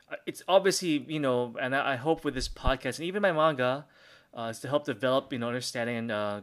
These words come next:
good global citizens, educated global citizens, so we can all help each other and, and learn from each other.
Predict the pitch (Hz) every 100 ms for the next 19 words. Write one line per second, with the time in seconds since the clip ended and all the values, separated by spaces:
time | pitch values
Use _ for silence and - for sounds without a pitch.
0 | - 135 120 117 113 127 - 113 107 139
1 | 117 101 117 120 117 113 110 - 110 107
2 | - 123 120 113 107 98 123 107 - 101
3 | 127 131 117 101 104 113 107 110 113 127